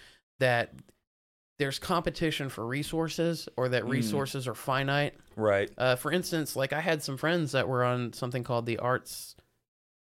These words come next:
Speaker 1: on Tour roster
Speaker 2: Okay.
Speaker 1: through the Arkansas Arts Council. Uh, and what that is, is it's, like, a program that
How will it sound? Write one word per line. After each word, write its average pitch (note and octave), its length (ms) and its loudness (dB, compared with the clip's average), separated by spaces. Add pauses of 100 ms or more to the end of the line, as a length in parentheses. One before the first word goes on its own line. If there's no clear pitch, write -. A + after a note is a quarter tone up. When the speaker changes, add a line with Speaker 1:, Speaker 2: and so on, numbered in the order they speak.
(760)
Speaker 1:
on A#2+ 200 -4
Tour A2+ 520 -2
roster - 520 -8 (240)
Speaker 2:
Okay. G2+ 340 -4
Speaker 1:
through A2+ 500 -2
the A2+ 160 0
Arkansas A#2 360 -2
Arts G#2 240 -2
Council. - 480 -12 (540)
Uh, A2 320 2
and B2+ 160 0
what D#3+ 260 2
that F#3+ 240 0
is, B2+ 500 0
is A#2+ 220 -6
it's, A#2+ 220 -8
like, A#2 180 -2
a A#2 60 -4
program D3+ 640 4
that B2 300 2